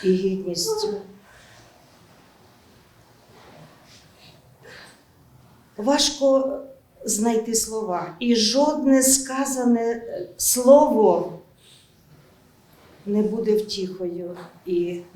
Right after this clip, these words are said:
не дасть розради в час пекучого болю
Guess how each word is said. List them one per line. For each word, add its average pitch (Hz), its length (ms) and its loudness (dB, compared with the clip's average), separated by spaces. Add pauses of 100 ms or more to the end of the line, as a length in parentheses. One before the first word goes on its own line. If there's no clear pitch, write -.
не 185 60 -4
дасть 190 500 -6 (100)
розради 196 840 -2 (600)
в - 80 -20
час - 580 -6 (140)
пекучого 254 680 -4
болю 202 920 0